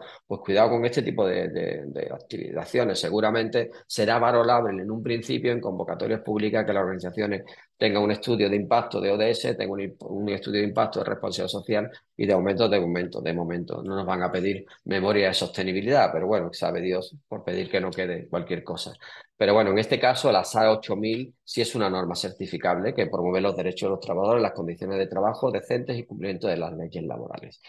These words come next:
Y esto es una norma bastante implementada, implantada a nivel internacional, ¿eh? La sa ocho mil. Incluye criterios de, bueno, en este caso de trabajo infantil, trabajo forzoso, salud, seguridad, libertad de asociación, discriminación, prácticas disciplinarias, etcétera.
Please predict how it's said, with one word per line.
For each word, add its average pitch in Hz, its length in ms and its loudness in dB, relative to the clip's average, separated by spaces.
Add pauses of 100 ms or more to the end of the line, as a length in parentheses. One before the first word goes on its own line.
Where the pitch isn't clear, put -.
(260)
Y 104 100 0
esto 123 160 2
es 117 40 4
una 101 100 4
norma 104 220 4
bastante 95 880 2
implementada, 82 680 -2
implantada 90 580 0
a - 20 0
nivel 82 260 -2
internacional, 78 800 -6
¿eh? 71 140 -10
La - 160 -6
sa 71 180 -4
ocho - 240 -10
mil. 60 260 -10 (920)
Incluye 101 400 2
criterios 98 440 2
de, 98 60 2
bueno, 78 340 -4
en 69 160 -10
este 87 180 -10
caso 82 240 -6
de 82 60 -4
trabajo 80 280 -6
infantil, 90 440 -2
trabajo 85 340 -4
forzoso, 95 420 -6
salud, 95 480 -2
seguridad, 87 640 0
libertad 87 400 -2
de 87 60 -4
asociación, 87 580 -4
discriminación, 85 800 -4
prácticas 85 400 -6
disciplinarias, 87 800 -6
etcétera. - 380 -12